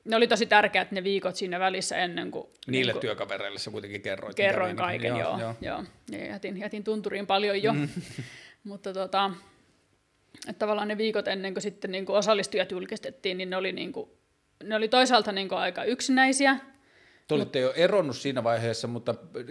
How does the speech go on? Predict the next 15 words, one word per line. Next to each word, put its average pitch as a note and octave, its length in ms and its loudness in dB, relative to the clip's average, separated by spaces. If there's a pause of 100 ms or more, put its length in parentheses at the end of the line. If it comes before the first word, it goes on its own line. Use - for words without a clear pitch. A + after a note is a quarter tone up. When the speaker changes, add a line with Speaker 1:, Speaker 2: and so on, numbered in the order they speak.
(100)
Speaker 2:
General A#2+ 440 4
Public A2+ 420 0
ei G#2+ 180 -2
edes F#2+ 240 -8
tiennyt, G2+ 280 -2
että G2 100 -12
sä A2+ 60 -4
oot G2+ 120 -4
ollut A2 220 -4
siinä A#3 140 0
Speaker 1:
Niin, A3+ 140 2
Speaker 2:
ohjelmassa. - 420 -10
Niin A2+ 80 -10
Speaker 1:
niin. A2 180 2
Speaker 2:
just. - 240 -10